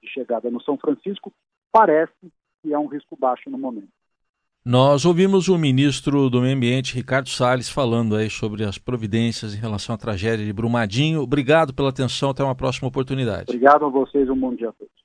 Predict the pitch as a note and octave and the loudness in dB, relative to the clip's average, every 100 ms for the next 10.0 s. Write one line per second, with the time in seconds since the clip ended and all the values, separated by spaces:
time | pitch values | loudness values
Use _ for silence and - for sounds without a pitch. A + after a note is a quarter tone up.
0 | _ _ _ F#3 G3+ E3+ C3 A#2 A#2 C#3 | _ _ _ 2 4 4 2 0 -2 -2
1 | D3+ F3 - F3 E3 D3+ C3+ C#3 C3 D3+ | 0 -4 -2 -2 0 0 -2 -4 -2 -2
2 | D#3+ C#3 E3+ G3+ D#3 C3+ C3 B2+ B2+ A#2+ | 0 0 0 2 2 2 2 2 0 -4
3 | B2 D3+ C3+ A#2+ D#3+ F3+ F3+ D#3 - C3 | -2 -2 -2 0 2 2 0 -4 -8 -8
4 | B2+ A#2+ A#2+ C3 C3+ A#2+ C3 B2 B2+ C3+ | -6 -6 -6 -8 -14 -12 -10 -10 -10 -6
5 | B2+ - - B2+ B2 B2 A#2+ - C3+ D3 | -6 -6 -4 -6 -6 -8 -8 -2 0 0
6 | - C3+ A#2+ B2+ C3 C#3 D3+ E3 D3+ A2+ | 0 -4 -2 0 -2 -4 -4 -2 0 0
7 | A2+ A#2 G#2+ A#2 A#2 A2 - - C3+ A2+ | 0 -2 -4 -6 -6 -6 -8 -2 -2 0
8 | C3+ C3+ D3 C#3 B2+ D3 D#3 C#3 D3+ C#3 | -2 -2 -4 -4 -4 -6 -4 -4 -2 2
9 | B2+ A#2+ G#2+ A2 G#2+ G2 - - - - | 2 2 -2 -4 -6 -8 -6 -4 -2 -4